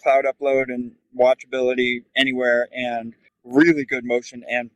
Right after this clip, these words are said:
person detection, um, which is really neat. And they're actually messing with car, truck, and license plate detection.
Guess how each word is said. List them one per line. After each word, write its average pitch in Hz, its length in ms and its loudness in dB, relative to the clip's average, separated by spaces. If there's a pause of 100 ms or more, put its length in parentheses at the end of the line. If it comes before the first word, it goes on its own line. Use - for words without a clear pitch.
person 135 380 -2
detection, - 540 -12 (300)
um, 110 520 -8 (240)
which 131 200 2
is 117 100 -10
really 123 200 4
neat. 120 280 -8 (100)
And 117 340 -2
they're 120 280 6
actually 131 480 2
messing 123 420 -2
with 117 200 0 (220)
car, 131 520 4 (100)
truck, 135 340 4 (300)
and 123 140 -4
license 131 340 2
plate - 240 -14
detection. - 540 -16